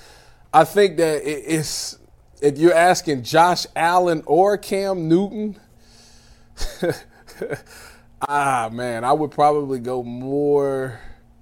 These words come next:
Cam Newton in this, in this aspect. But the reason I think that the Browns signed Ken Dorsey anyways is because of his relationship with Cam Newton and how he helped develop Cam Newton to be this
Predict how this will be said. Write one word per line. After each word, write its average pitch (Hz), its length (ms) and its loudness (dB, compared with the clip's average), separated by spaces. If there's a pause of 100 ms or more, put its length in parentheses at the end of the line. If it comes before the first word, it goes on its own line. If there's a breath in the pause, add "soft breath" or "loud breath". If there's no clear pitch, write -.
(760 soft breath)
Cam 147 440 -6
Newton 175 500 -6 (140)
in 143 160 -4
this, 160 180 -4
in 156 240 -4
this 160 220 -4
aspect. 156 560 -8 (180)
But 165 200 0
the 180 80 6
reason 269 240 2
I 156 100 2
think 156 220 -4
that 131 100 0
the 117 80 -6
Browns 127 360 -2
signed 120 320 -6
Ken 113 200 -10
Dorsey 110 360 -10
anyways 104 540 -10
is 113 80 -20
because 110 520 -10 (320 soft breath)
of 127 200 -6
his 117 200 -6
relationship 110 840 -10
with 113 420 -8
Cam 101 400 -14
Newton 98 300 -16
and 101 180 -18
how 117 280 -8
he 117 340 -10 (260 loud breath)
helped 127 260 -2
develop 113 440 -6
Cam 110 340 -12
Newton 107 320 -12
to 110 140 -12
be 120 300 -8
this 104 440 -12